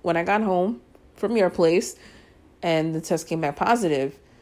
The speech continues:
So he's like, "Nah, something ain't right." So I'm like, "Who else you think I'm with? Like, I'm only with you." We go to his place, and for some random reason, he grabbed a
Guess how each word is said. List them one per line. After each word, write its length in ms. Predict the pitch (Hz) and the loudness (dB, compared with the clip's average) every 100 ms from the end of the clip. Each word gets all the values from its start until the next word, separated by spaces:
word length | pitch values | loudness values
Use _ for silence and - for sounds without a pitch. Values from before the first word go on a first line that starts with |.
| - _ _ | -20 _ _
So 200 | - 185 | -4 0
he's 200 | 180 202 | 2 2
like, 140 | 185 165 | 2 0
"Nah, 300 | 160 151 143 | 0 0 -2
something 360 | - 185 190 | -2 0 0
ain't 180 | 170 151 | -2 0
right." 340 | 165 151 131 - _ _ | 2 0 -4 -14 _ _
So 160 | - 247 | 0 4
I'm 160 | 302 | 4
like, 180 | 311 294 | 4 2
"Who 220 | 294 339 | 4 4
else 180 | 349 381 | 4 4
you 140 | 339 320 | 2 2
think 260 | 302 302 302 | 2 2 2
I'm 200 | 269 247 | 2 4
with? 320 | 220 180 - | 2 2 2
Like, 280 | 214 208 202 | 2 4 2
I'm 300 | - 311 302 | 0 4 4
only 200 | 294 294 | 4 4
with 200 | 302 302 | 0 4
you." 440 | 415 403 175 160 - - - - - _ _ - | 6 6 4 -2 -14 -20 -20 -20 -20 _ _ -8
We 120 | 202 | 0
go 120 | 208 262 | 6 6
to 80 | |
his 220 | 311 320 - | 6 2 0
place, 540 | 269 233 254 262 - - - - - - | 4 4 4 -2 -12 -20 -20 -20 -8 -2
and 140 | 247 | 2
for 120 | 269 | 4
some 260 | 262 381 403 | 4 4 6
random 340 | 392 349 302 | 6 6 4
reason, 340 | 285 381 320 254 | 6 6 6 2
he 260 | 302 294 | 2 0
grabbed 440 | 202 202 277 262 233 | 4 4 4 4 4
a 680 | 220 226 214 202 - - | 6 8 8 6 -2 -16